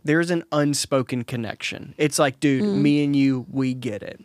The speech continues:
Speaker 1: We know how
Speaker 2: Mm.
Speaker 1: we got here."
Speaker 2: That's kinda cool. I don't
Speaker 1: Yeah.
Speaker 2: know that I have that with anyone.
Speaker 1: It's a, it's a very surreal thing where, especially, like, younger guys that are bald,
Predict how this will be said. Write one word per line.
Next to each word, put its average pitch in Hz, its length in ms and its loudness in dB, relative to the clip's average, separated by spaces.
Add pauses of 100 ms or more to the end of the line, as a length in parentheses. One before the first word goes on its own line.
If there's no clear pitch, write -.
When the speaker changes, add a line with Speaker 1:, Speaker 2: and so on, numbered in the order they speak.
Speaker 1:
We 160 220 4
know 185 140 2
how 147 180 4
Speaker 2:
Mm. 127 40 2
Speaker 1:
we 127 100 0
got 110 240 -4
here." 123 180 -2
Speaker 2:
That's - 160 0
kinda 320 220 -2
cool. 185 360 -6
I 202 60 2
don't 247 120 2
Speaker 1:
Yeah. 139 80 2
Speaker 2:
know 226 100 0
that 208 100 -2
I 202 60 -2
have 208 180 -6
that 202 140 -4
with 196 120 -10
anyone. 202 400 -8 (140)
Speaker 1:
It's 151 180 0
a, 151 160 -8
it's 156 140 -4
a 151 60 0
very 165 280 2
surreal 151 380 0
thing 123 400 -2
where, 127 220 0
especially, 190 440 -2
like, 208 240 0
younger 143 400 0
guys 170 340 2
that 170 100 -2
are 165 80 0
bald, 170 480 0